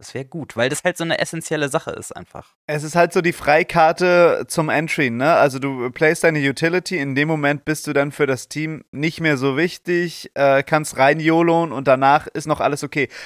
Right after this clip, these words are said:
Speaker 2: Quasi wie so ein, wie so ein Brim, der alle seine Utility raus hat, ne? Die recharged ja nicht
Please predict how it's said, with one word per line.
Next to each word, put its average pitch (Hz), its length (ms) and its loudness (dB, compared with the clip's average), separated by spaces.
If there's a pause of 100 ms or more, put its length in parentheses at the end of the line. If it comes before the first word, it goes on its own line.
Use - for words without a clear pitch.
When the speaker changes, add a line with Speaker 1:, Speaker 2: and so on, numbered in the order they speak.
(120)
Speaker 2:
Quasi 175 320 4
wie 202 120 2
so 202 120 4
ein, 190 240 -2
wie 180 80 0
so 190 100 4
ein 156 120 -2
Brim, 208 300 4
der 170 180 4
alle 190 200 4
seine 165 260 4
Utility 156 540 -2
raus 127 300 2
hat, 107 160 -8
ne? 160 100 2
Die 151 100 0
recharged 175 680 0
ja 165 120 2
nicht 170 280 -2